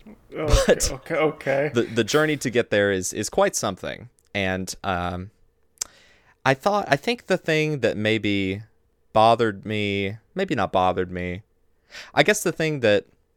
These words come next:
Speaker 2: how do I say this? I think I expected the show, and again, well, hold on, let me preface this. So I'll say that for me personally, I'm not the biggest fan of, like, tokusatsu superhero, like, Japanese superhero, like, Kamen Rider, that sort of thing.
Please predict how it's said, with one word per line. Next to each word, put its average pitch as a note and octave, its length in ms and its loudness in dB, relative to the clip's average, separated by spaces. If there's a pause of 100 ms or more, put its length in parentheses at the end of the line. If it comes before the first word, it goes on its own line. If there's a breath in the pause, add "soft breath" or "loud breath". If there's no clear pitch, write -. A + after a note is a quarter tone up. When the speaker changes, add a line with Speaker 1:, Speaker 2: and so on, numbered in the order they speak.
(160)
Speaker 2:
how C#3 120 2
do A2 100 4
I F#2 60 2
say F2+ 220 -2
this? F2 320 -4 (420 loud breath)
I - 80 2
think G#3 220 -4
I F3+ 120 6
expected A2+ 640 -2
the G2+ 200 -4
show, - 240 -6
and A#2+ 160 0
again, A2 160 -6
well, G2 340 -2
hold A2+ 180 0
on, F2+ 80 -4
let A2+ 100 -2
me G#2+ 120 0 (180)
preface - 300 0
this. - 220 -6 (1000)
So - 140 0
I'll D#3 140 8
say A3+ 240 4
that D3 340 2
for C3 140 -2
me C#3 180 -2
personally, F#2+ 880 0
I'm A#2+ 200 0
not B2+ 260 0
the G#2 60 -4
biggest G2+ 520 -2 (120)
fan F#2+ 400 0
of, F#2+ 100 -4
like, F#2 320 0 (220)
tokusatsu G2 800 0
superhero, F#2 680 -4
like, F#2+ 220 -2 (120)
Japanese F#2+ 380 -2
superhero, F#2 560 -4
like, F2+ 200 -6 (120)
Kamen F2+ 320 -4
Rider, F2+ 220 -2
that F2 180 -4
sort G#2 160 -6
of G#2 60 -8
thing. A2 320 -4